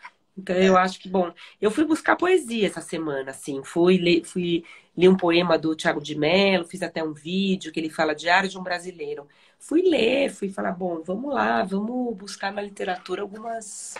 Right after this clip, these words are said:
Speaker 1: ah, um alento, né? Uma possibilidade, uma", porque é muito, se a gente começa a pensar mesmo, é, é, é, a gente fica inconformado, né?
Speaker 2: Sim, sim, sim. Demais.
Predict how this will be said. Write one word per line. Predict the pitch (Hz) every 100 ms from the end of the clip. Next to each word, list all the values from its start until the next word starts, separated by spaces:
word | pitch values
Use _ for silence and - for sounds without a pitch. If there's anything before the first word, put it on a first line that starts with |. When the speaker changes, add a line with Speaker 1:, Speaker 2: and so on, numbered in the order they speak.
| - _ _ - _ _ _ -
Speaker 1:
ah, | - 165 175
um | 220
alento, | 339 311 220 254 311 277 214
né? | 196 196 226 233 208
Uma | 190 190
possibilidade, | 196 190 190 202 202 175 151 156 185 190 175 170
uma", | 185
porque | 190 240
é | 302 349 349
muito, | 269 277 294 339 330 311 - - -
se | 208
a |
gente | 240 240
começa | 269 247 226
a |
pensar | 196 180 - 190 190 226 196
mesmo, | 170 185 254 208 202 - -
é, | - - - 185
é, | 165 185 - 165 170 165
é, |
a | -
gente | 190 196
fica | 220 240
inconformado, | 233 254 277 294 240 202 226 196
né? | 190 202 - _ _ _ _ _ _ _ _ _
Speaker 2:
Sim, | - 110 107 107
sim, | - 92
sim. | - - _ _ _ _ _ 117
Demais. | 113 98 - - -